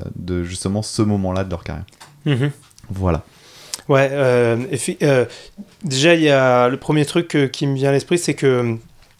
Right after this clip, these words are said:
Speaker 2: il y a une proximité, euh, qui, qui surprend pas du tout, en fait, en, entre, euh, en, à, en, en ayant écouté tes trucs, euh, les, les, les autres titres avant. Euh, même si c'est pas le même style, en fait, tu peux comprendre, euh, la logique, euh,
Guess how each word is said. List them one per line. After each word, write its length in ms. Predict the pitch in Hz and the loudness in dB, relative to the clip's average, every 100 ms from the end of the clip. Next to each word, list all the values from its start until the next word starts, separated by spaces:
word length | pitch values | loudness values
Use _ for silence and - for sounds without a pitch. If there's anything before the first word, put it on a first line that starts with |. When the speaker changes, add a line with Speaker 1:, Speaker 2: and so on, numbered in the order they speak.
| _ _ - | _ _ 0
Speaker 2:
il 60 | 139 | 2
y 20 | |
a 20 | |
une 80 | 120 | 0
proximité, 720 | - 143 - 143 135 160 165 | -2 -6 -2 0 0 2 4
euh, 160 | 151 120 | 4 2
qui, 540 | - 135 127 123 120 | -4 -8 -4 -2 -2
qui 140 | - - | -2 -2
surprend 300 | 139 - 123 | -2 -2 0
pas 120 | 139 | 0
du 120 | 135 | -2
tout, 200 | - 139 - | -8 -10 -10
en 60 | 143 | -6
fait, 240 | 139 123 | -4 -2
en, 240 | 123 135 - | -4 -4 -6
entre, 260 | 120 - | -6 -2
euh, 420 | 127 113 110 113 120 - _ _ - | -2 0 -2 -4 -8 -14 _ _ -16
en, 60 | 220 190 - _ _ - | -12 -12 -14 _ _ -4
à, 200 | 160 170 170 | -4 -2 -6
en, 80 | - | -2
en 360 | 139 127 131 123 | 0 0 0 0
ayant 180 | 131 127 | 0 0
écouté 340 | 127 - 143 | 0 -4 -4
tes 120 | 135 135 | -4 -4
trucs, 300 | - 135 131 | -6 -6 -4
euh, 420 | 117 113 113 120 | -2 -2 -4 -4
les, 120 | 123 | -6
les, 240 | 131 123 | -6 -6
les 220 | 120 120 131 | -4 -4 -6
autres 100 | 135 | -6
titres 240 | - - | -10 -4
avant. 220 | 135 135 196 - - - - | -2 0 -2 -8 -18 -14 -2
Euh, 420 | 135 117 117 117 131 | 4 6 8 6 4
même 200 | 156 196 | 2 2
si 140 | - | 0
c'est 120 | - | -2
pas 120 | 190 165 | 2 2
le 80 | |
même 140 | 160 160 | 2 0
style, 260 | - 185 | 0 0
en 60 | 160 | 0
fait, 120 | 139 135 | 0 -2
tu 140 | - | -4
peux 180 | - 131 | -4 -4
comprendre, 540 | 123 139 - 156 156 | 0 -2 0 0 2
euh, 160 | 127 123 | 4 4
la 100 | 123 | 4
logique, 380 | 123 127 147 147 | 2 2 0 0
euh, 260 | 123 113 | 0 0